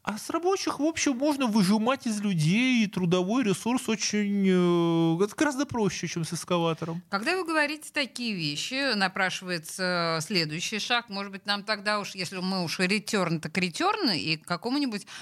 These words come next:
Speaker 2: э, рабовладельческому строю?
Speaker 1: Ну, не к рабовладельческому строю, но вот, э, я всегда всем советую. У нас есть прекрасные такие вот, э, док-,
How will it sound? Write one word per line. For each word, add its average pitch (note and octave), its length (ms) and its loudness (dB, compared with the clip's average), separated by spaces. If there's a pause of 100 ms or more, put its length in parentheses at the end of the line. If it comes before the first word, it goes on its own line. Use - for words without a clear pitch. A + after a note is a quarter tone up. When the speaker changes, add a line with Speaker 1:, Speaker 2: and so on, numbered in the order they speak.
(140)
Speaker 2:
э, G3 180 4
рабовладельческому F#3+ 880 -2
строю? F3 460 -4 (260)
Speaker 1:
Ну, D#4 220 4
не A3+ 100 4
к - 80 0
рабовладельческому F#3+ 880 2
строю, B2+ 380 2
но D3+ 120 4
вот, A#3 300 -4
э, F3 560 4
я G3+ 80 2
всегда C4 240 2
всем A3 200 0
советую. A#2 600 2 (680)
У C3 60 6
нас D#3 240 4
есть E3 160 0
прекрасные F#3+ 540 0
такие D3 600 4
вот, A#2 300 0
э, A2 400 0
док-, B2 140 -4